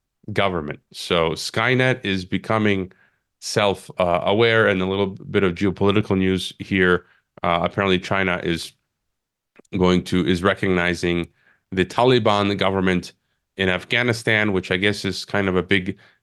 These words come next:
deal. The Taliban spokesperson says China has understood what the rest of the world has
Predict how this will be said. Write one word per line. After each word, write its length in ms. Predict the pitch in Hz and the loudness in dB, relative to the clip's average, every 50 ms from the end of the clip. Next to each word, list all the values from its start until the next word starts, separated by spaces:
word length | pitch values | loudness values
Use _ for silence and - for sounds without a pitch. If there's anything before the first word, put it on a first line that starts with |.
| - 107 | -6 -2
deal. 500 | 113 117 120 120 113 113 107 110 - _ _ _ _ _ - - | 2 4 4 6 6 4 4 2 -2 _ _ _ _ _ -16 -2
The 200 | - 101 92 87 | 0 0 0 0
Taliban 640 | - - - - 107 104 101 98 101 98 95 - | -2 -6 -4 0 2 2 2 2 2 0 0 0
spokesperson 500 | - - 101 95 - - 101 90 98 95 | -2 -2 -2 -2 -2 -2 -2 -2 -2 -2
says 200 | - 101 95 87 | 0 0 0 0
China 300 | - - 107 104 104 98 | -2 -2 -2 0 0 0
has 180 | 95 95 95 95 | 0 0 0 0
understood 520 | 95 92 92 92 - - - 135 127 120 | 0 0 0 -2 -2 0 2 2 4 4
what 140 | 107 104 98 | 2 2 4
the 60 | 101 | 4
rest 220 | 92 101 107 - | 2 2 2 0
of 60 | - 95 | -4 -2
the 60 | 92 | 0
world 280 | 92 98 98 98 92 | 2 4 2 2 2
has 300 | - - 90 85 80 - | 0 -2 -2 -2 -4 -8